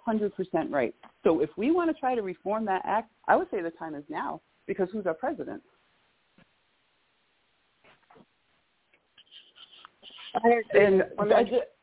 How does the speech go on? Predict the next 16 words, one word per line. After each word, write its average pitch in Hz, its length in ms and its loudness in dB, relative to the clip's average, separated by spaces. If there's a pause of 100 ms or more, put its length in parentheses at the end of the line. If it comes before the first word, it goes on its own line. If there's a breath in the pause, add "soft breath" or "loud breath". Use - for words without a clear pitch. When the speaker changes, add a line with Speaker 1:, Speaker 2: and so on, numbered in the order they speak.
Speaker 1:
and 220 140 2
another 240 520 0
interesting 220 500 -12
thing 202 220 -12
is 190 160 -10
when 190 240 -8
I 208 140 -2
was 233 180 -6
listening 214 520 -8
to 185 180 -4 (420)
Julius 196 400 4 (100)
Jones's 196 440 -4 (260)
stage 175 280 -2
one 180 280 -2
commutation 180 720 -2
hearing, 220 440 0